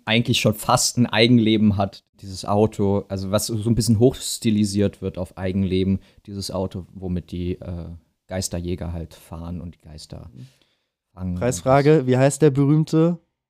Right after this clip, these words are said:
Speaker 2: Cadillac Mifter Meteor, den die
Speaker 1: Oh.
Speaker 2: fahren?
Speaker 1: Ja, krass.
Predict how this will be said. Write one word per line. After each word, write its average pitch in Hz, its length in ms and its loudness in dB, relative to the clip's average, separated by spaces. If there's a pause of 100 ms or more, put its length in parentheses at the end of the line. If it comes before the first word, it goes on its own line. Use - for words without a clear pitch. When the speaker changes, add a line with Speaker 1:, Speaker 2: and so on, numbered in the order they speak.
(120)
Speaker 2:
Cadillac 147 840 0 (340)
Mifter 170 800 2 (180)
Meteor, 123 960 0 (560)
den 104 140 0
die 117 120 4
Speaker 1:
Oh. 104 40 2
Speaker 2:
fahren? 127 340 -4 (1080)
Speaker 1:
Ja, 92 120 -10
krass. - 520 -14